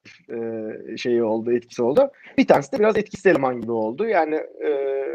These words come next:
o açıdan gerçekten hani zordu orada mentor bulmamızda. E, bizim açımızdan, e, asıl hani Endeavor'ın en büyük katkısı yurt dışındaki B two B'cilerle koştuğumuzda, of, yani Ziya abi gibi, Allah rahmet eylesin.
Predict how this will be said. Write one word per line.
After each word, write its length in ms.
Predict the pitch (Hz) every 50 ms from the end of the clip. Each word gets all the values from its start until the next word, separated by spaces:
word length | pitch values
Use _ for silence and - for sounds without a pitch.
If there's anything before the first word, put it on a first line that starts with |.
| 135 -
o 180 | - 170 175
açıdan 400 | 180 180 - - - 180 180 175 - _ _ -
gerçekten 520 | - 165 170 170 - 160 _ - 185 180 185 _ - _ _ _ -
hani 280 | 175 151 151 147 151 _ -
zordu 480 | 135 135 - 170 180 175 151 151 139 131
orada 380 | 123 - 127 120 117 113 127 120
mentor 500 | 120 120 120 120 107 - 120 113 113 107
bulmamızda. 760 | 113 113 107 110 107 104 107 104 101 104 139 185 220 - - _ _ _ _ _ _ _ _ -
E, 300 | 139 139 139 139 139 135 135 131
bizim 300 | 123 123 131 - 240 240
açımızdan, 520 | 233 - 202 185 180 165 156 165 160 156
e, 320 | 151 127 143 139 139 139 139 -
asıl 240 | 143 143 - 220 226
hani 200 | 180 160 147 151
Endeavor'ın 520 | 151 151 156 151 170 165 160 156 147 151 -
en 220 | 165 170 170 160
büyük 140 | 156 147 -
katkısı 400 | - 147 143 - - - - 254
yurt 380 | 202 143 139 175 214 208 -
dışındaki 520 | 208 185 - 170 160 156 170 160 208 190 160
B 80 | 151
two 180 | 151 - - 139 139 _ _ _ _ _ -
B'cilerle 420 | 139 143 131 127 147 147 160 165 139
koştuğumuzda, 920 | - - 117 120 - - 113 110 110 110 110 104 - - 175 214 247 262 _ _ _ _ _ _ _ _ _ _ _ _ _ _ _ -
of, 480 | 160 170 175 156 131 - - - - -
yani 300 | - 135 135 127 127 127
Ziya 260 | 123 123 143 151 156 160
abi 440 | 160 156 147 143 135 120 127 117
gibi, 200 | 113 123 123 147
Allah 280 | 151 131 127 135 139 131
rahmet 240 | 127 131 139 143 131
eylesin. 320 | 117 113 110 - - -